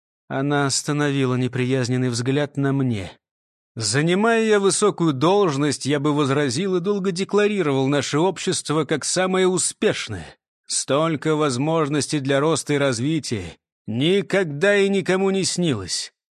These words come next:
Поскольку же я был следователь-дознаватель, да ещё корф по происхождению, я предпочёл слушать и не говорить. Выпад против корвов проглотил, а как должны думать пары о нас?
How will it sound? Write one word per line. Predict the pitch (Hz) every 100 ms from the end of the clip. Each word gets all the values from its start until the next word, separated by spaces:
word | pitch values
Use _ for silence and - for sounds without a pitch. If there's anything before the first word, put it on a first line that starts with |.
| _ _ _ _
Поскольку | - - - 180 170
же | 143 165
я | 160
был | 156
следователь-дознаватель, | 135 135 156 143 139 139 135 143 135 151 208 226 - 208
да | 147
ещё | 127 123 - 139
корф | - 180 214 202 -
по | 208
происхождению, | 202 190 - 185 151 185 180 175 165 123 - _ _ _ _ _ -
я | 123 226 254
предпочёл | 254 - 247 - 247 214
слушать | - 208 220 233 - 240 220
и |
не | 202
говорить. | 139 120 110 98 - - - - _ _ _ _
Выпад | 107 123 175 185 175
против | 170 170 170 -
корвов | 196 208 160 131
проглотил, | - 143 131 135 123 - 196 214 170 107 _ _ _
а | - 143
как | 135 - 156 117
должны | 117 131 127 107 135
думать | 123 131 131 - -
пары | 135 123 123
о | 123
нас? | 123 123 135 -